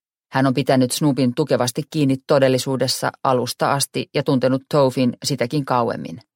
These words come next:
Niinpä niin, Snoop on perheyritys. Rick asuu vaimonsa Veronikin kanssa Lontoon Highgateissa. Käy snooppaamassa at Rick Shaw. Nyt soi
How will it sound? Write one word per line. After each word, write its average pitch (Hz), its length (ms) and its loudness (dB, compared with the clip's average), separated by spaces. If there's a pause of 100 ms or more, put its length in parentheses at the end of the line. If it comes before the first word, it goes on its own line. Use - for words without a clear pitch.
(480)
Niinpä 135 280 4
niin, 131 300 2 (180)
Snoop 131 320 0
on 143 180 0
perheyritys. - 800 -4 (800)
Rick 185 220 0 (120)
asuu 139 300 0
vaimonsa 143 640 2
Veronikin 135 520 0
kanssa 131 520 -2
Lontoon 127 460 0
Highgateissa. - 760 -4 (880)
Käy 208 160 4
snooppaamassa 165 960 0
at 139 180 2 (360)
Rick 147 200 0
Shaw. - 240 0 (1040)
Nyt 180 200 2
soi 156 460 2